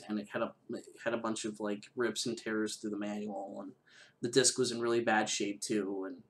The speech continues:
the fact that I wanna go through and play all these, that wasn't gonna do very well. But, uh, finally found it, and that's Omicron, the Nomad Soul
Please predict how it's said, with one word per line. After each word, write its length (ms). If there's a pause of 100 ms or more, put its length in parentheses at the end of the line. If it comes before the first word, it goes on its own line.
(160)
the 100
fact 260
that 100
I 40
wanna 180
go 160
through 220
and 100
play 180
all 160
these, 280
that 180
wasn't 260
gonna 140
do 160
very 260
well. 240 (540)
But, 220
uh, 160
finally 240
found 240
it, 80
and 100
that's 380
Omicron, 680
the 280
Nomad 480
Soul 360